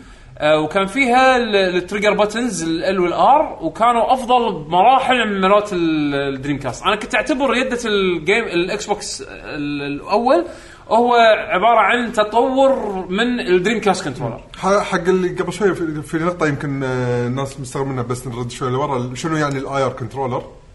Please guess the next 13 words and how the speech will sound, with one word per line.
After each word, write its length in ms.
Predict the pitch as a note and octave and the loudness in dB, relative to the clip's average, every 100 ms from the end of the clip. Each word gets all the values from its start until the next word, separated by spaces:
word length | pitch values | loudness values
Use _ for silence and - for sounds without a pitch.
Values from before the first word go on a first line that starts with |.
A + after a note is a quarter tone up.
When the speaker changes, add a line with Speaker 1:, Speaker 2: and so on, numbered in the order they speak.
| - | -10
Speaker 2:
اللي 100 | C3 | -4
هو 180 | C3+ C3 | -2 -4
انفراريد 340 | C3+ C#3 C3+ | -4 -2 0
Speaker 1:
انفراريد. 300 | C#3 E3+ C#3+ | 0 0 0
Speaker 2:
كنترول. 240 | D3 E3 E3+ | 2 2 2
هي 140 | F3+ | 4
نفس 220 | G3 G3 | 2 0
التقنية 280 | G3 F#3 G3 | -4 -2 0
اللي 160 | F#3+ F3 | 2 0
يست-، 180 | - F#3+ | -2 -4
يستخدمونها 600 | F3+ D#3+ - - F#3 E3 | -2 -2 -6 -2 0 0
بالريموتات 480 | D3+ D3 D#3+ F3 E3+ | 0 -2 -2 -2 -4
التلفزيون. 500 | - C#3 C3 B2+ | -4 -4 -2 -4